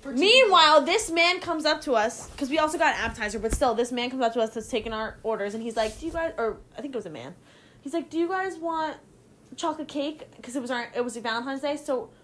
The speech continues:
Speaker 2: like, or, like, they said, "Oh, I have dessert coming out for you."
Speaker 1: Yeah, so
Speaker 2: That's what he said.
Speaker 1: you
Speaker 2: We didn't order shit.
Speaker 1: Yeah.
Speaker 2: So I'm thinking,
Speaker 1: It's
Speaker 2: "Okay."
Speaker 1: included.
Speaker 2: Like, we didn't say no, but we also didn't say yeah. Forty-five dollars for a slice of chocolate cake.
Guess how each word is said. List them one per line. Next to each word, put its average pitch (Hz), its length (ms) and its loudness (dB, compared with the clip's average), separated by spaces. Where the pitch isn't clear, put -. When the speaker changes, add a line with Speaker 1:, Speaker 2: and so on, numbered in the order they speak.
Speaker 2:
like, 311 200 6
or, 302 220 6
like, 302 160 4
they 320 120 -2
said, 311 320 2
"Oh, 277 320 6
I 294 100 2
have 294 200 2
dessert 269 340 2
coming 226 220 -8
out 202 180 -6
for 208 120 -6
you." 165 260 -6
Speaker 1:
Yeah, 254 300 -6
so 277 160 -12
Speaker 2:
That's 294 220 4
what 330 80 0
he 320 60 4
said. 302 340 6
Speaker 1:
you 269 100 -4
Speaker 2:
We 392 100 12
didn't 466 160 8
order 311 240 12
shit. - 480 6
Speaker 1:
Yeah. - 300 -6
Speaker 2:
So 302 220 10
I'm 440 260 10
thinking, 330 720 4
Speaker 1:
It's 254 120 -8
Speaker 2:
"Okay." 320 500 6
Speaker 1:
included. - 260 -6
Speaker 2:
Like, 311 160 6
we 392 140 12
didn't 466 200 8
say 392 260 6
no, 359 240 8
but 294 80 2
we 320 140 4
also 349 240 8
didn't 302 140 2
say 247 200 6
yeah. 247 460 6
Forty-five 233 480 -4
dollars 202 320 -2
for 196 140 -10
a 190 60 -6
slice - 280 -8
of 202 80 -12
chocolate 196 300 -8
cake. 202 300 -8